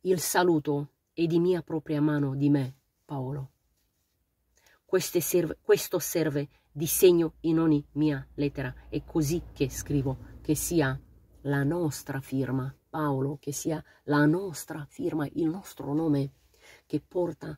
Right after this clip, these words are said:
la par-, parola di Dio, che deriva dalla sua rivelazione,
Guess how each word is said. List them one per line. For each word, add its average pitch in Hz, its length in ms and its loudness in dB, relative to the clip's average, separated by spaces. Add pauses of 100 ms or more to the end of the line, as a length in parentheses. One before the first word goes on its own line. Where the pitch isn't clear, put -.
(140)
la 156 140 -4
par-, 151 280 -10 (100)
parola 151 400 -2 (480)
di 147 340 0
Dio, 151 360 4 (800)
che 165 140 2
deriva 165 500 2
dalla 160 420 0
sua 143 720 -2 (800)
rivelazione, 139 1000 0